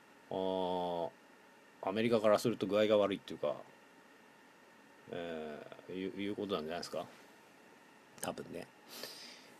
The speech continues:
えー、「新卒一括採用するなら、入社する社員の年齢にばらつきが出ると、年上の部下に年下の上司が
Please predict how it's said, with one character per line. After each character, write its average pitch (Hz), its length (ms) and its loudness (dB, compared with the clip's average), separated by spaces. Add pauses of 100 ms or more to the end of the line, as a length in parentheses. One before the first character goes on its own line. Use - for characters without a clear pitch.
(220)
え 101 360 2
ー、 - 20 -
「新 156 220 4
卒 170 240 4
一 156 180 6
括 165 120 12
採 160 280 12
用 120 160 10
す 120 100 2
る 117 100 6
な 110 100 8
ら、 104 80 8
入 123 180 6
社 143 160 8
す 147 140 6
る 143 120 8
社 139 180 12
員 107 220 8
の 107 120 6
年 104 160 6
齢 113 180 6
に 113 100 8
ば 110 120 8
ら 113 120 10
つ - 140 -2
き 117 100 6
が 113 100 10
出 107 120 10
る 95 80 6
と、 104 240 4
年 107 260 0
上 127 220 6
の 120 140 4
部 120 140 2
下 104 120 10
に 92 140 2
年 101 260 0
下 - 220 4
の 110 120 6
上 107 160 6
司 95 160 0
が 101 220 10